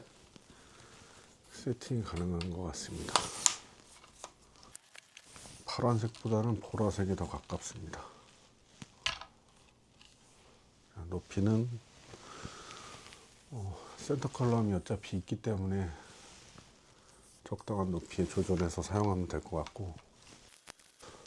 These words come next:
이 끝에는 스파이크가 없고 발만 있네요. 발을 빼고 스파이크를 구매해서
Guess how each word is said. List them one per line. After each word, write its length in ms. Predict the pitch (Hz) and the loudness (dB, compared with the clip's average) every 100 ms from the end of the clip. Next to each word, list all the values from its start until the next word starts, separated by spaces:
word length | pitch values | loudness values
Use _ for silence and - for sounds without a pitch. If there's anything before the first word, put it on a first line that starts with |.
| - - | -14 -8
이 60 | 135 | 4
끝에는 400 | 175 - 165 143 | 4 6 4 4
스파이크가 560 | - - 165 165 160 | 2 4 4 4 8
없고 580 | 120 85 - 147 113 78 - - - - _ _ _ _ _ _ _ - - - - | 8 8 4 4 4 2 -10 -20 -20 -20 _ _ _ _ _ _ _ -20 -20 -18 -6
발만 580 | - 87 104 113 110 | 2 4 6 6 4
있네요. 400 | 85 78 78 85 92 | 4 2 0 -2 -6
발을 320 | - - 92 - | -4 2 2 6
빼고 400 | 110 110 127 147 170 - - - - - - - - - - - - - - - | 6 8 6 4 2 -6 -20 -18 -8 -8 -8 -12 -14 -18 -18 -18 -18 -20 -20 -14
스파이크를 720 | - - - 127 127 - 113 | -10 -8 -2 -2 -2 2 2
구매해서 800 | 101 101 98 98 87 - 117 147 | 2 4 6 6 2 0 -4 -4